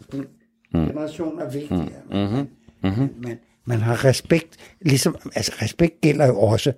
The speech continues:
Speaker 1: øh, øh, de unge, ikke? Altså, jeg, jeg, jeg lærte af, på T V,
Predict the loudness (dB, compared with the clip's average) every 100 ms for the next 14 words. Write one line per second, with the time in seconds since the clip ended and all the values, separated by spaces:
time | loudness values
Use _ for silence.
0 | _ _ _ _ _ -4 -2 -2 -6 -10
1 | -4 -4 -4 -6 -10 -10 -6 0 4 8
2 | 8 6 2 -2 -6 -6 _ _ _ _
3 | -4 0 4 4 4 2 2 0 0 2
4 | 4 4 4 4 2 2 0 0 _ _
5 | _ _ _ _ _ _ _ _ _ -18
6 | -4 -2 -2 0 0 2